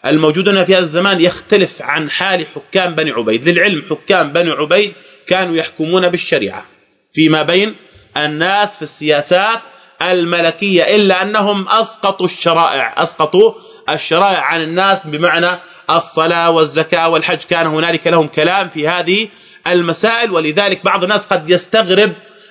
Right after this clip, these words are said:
أن صلاح الدين كان وزيرا عند الحاكم العبيدي، لأنه يظن أن التبديل الذي كان في زمانهم إن كان،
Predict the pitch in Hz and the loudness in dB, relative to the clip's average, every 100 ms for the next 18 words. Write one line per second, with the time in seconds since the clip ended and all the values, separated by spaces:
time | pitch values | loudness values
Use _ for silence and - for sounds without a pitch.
0 | - 175 180 165 170 185 196 180 143 190 | -6 -4 -2 -2 0 0 0 -4 -2 -2
1 | 165 180 175 160 147 175 165 139 165 156 | 0 2 2 2 2 2 2 2 -2 0
2 | 143 - 165 160 196 220 - - - - | 0 0 -2 0 0 0 -8 -20 -18 -4
3 | 165 156 185 233 175 160 202 247 240 226 | 0 2 2 2 0 0 0 2 2 2
4 | 262 240 240 233 220 226 202 240 233 185 | 2 2 0 -2 -2 -2 0 0 2 2
5 | 196 196 208 226 190 202 180 185 208 208 | 2 0 0 0 -2 -4 -2 -2 -2 -2
6 | 196 185 175 208 202 | -2 -2 -2 -2 0